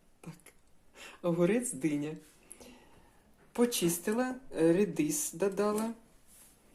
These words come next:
е, цибулю з шарлот додам, інжир,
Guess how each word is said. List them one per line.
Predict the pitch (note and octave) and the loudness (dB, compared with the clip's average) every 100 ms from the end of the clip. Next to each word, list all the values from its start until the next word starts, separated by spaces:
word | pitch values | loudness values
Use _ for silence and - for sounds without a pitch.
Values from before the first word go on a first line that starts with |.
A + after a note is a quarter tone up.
| - - _ - - - - _ - - | -20 -20 _ -20 -20 -20 -20 _ -20 -16
е, | - E3 D#3 D3+ D3+ D3 - _ - _ - | -8 -6 -6 -10 -14 -18 -20 _ -20 _ -10
цибулю | - G#3 D#3 D#3 E3 G#3 - _ | -4 -4 -4 -2 -2 -4 -10 _
з | - | -16
шарлот | - G3 G3+ G3+ G3+ - - | -8 -6 -4 -6 -8 -12 -16
додам, | F#3 G3 G3 G3 F#3+ - - F3 - - _ _ - _ _ _ - _ _ _ _ _ _ - _ _ - | -8 -6 -4 -4 -6 -10 -14 -14 -16 -20 _ _ -20 _ _ _ -20 _ _ _ _ _ _ -20 _ _ -8
інжир, | F#3 G3 - D3+ D3 F3 | 0 0 0 -2 0 0